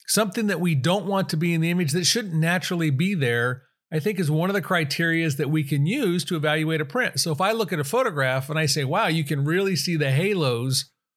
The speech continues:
along the horizon line from a sky mask or from a, a paint, a, a brush stroke to actually create the mask,"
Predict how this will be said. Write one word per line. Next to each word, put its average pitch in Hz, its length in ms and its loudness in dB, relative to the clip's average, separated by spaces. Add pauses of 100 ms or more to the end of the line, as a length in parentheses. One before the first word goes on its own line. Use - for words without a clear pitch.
(120)
along 160 280 0
the 143 80 2
horizon 165 500 0
line 135 320 2
from 139 200 0
a 135 60 2
sky 175 380 2
mask 110 420 -2
or 123 100 0
from 139 320 0
a, 135 400 0 (640)
a 131 300 -2 (320)
paint, 175 400 -2
a, 143 80 0
a 139 180 0
brush 175 340 0
stroke 127 360 -2
to 147 80 2
actually 139 240 0
create 156 260 -2
the 135 80 0
mask," 143 500 0